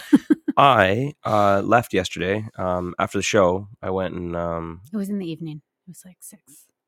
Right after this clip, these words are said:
Speaker 1: So,
Speaker 2: Oh.
Speaker 1: yeah.
Speaker 2: I go to bed early.
Speaker 1: <laughs> Wayne was in bed by five thirty.
Speaker 2: If it wasn't on the six o'clock news, then Wayne didn't get it.
Speaker 1: <laughs>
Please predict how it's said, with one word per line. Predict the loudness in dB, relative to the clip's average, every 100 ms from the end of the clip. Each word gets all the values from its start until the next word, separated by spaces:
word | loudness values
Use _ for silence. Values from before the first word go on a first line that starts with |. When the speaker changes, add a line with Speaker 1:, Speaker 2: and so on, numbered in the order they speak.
| _
Speaker 1:
So, | -4
Speaker 2:
Oh. | -2 -2 -6 _
Speaker 1:
yeah. | -20 -20 _ _ -4
Speaker 2:
I |
go | -4
to | -4
bed | -8 -12
early. | -12 -14 -16 _ _ -16
Speaker 1:
<laughs> | -14 -14 -16 -20 -20 -20 _ _ _ _ _ _ _ _ _ -12 -10
Wayne | -8 -8
was | -8 -10
in | -10
bed | -10 -12 -10
by | -12
five | -10 -12 -12
thirty. | -16 -16 -16 -18 -12
Speaker 2:
If | -4
it | 2
wasn't | 4 4 6
on | 4 2
the |
six | 0 -2 -4
o'clock | -2 -2 -2
news, | -4 -4 -6
then | -8 -6
Wayne | -6 -6
didn't | -6 -10
get | -10 -12
it. | -12 -16 -20 -10
Speaker 1:
<laughs> | -4 -2 -2